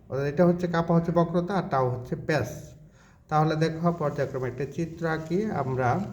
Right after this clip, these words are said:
প্রথমে এই পর্যন্ত পেয়েছি, পুনরায় আবার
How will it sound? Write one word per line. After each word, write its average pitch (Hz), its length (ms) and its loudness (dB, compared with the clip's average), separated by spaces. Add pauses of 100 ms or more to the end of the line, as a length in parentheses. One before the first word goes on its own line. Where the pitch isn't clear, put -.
(1600)
প্রথমে 143 420 -2
এই 135 60 2
পর্যন্ত 139 520 -2
পেয়েছি, 151 460 2 (2500)
পুনরায় 170 580 4
আবার 127 480 2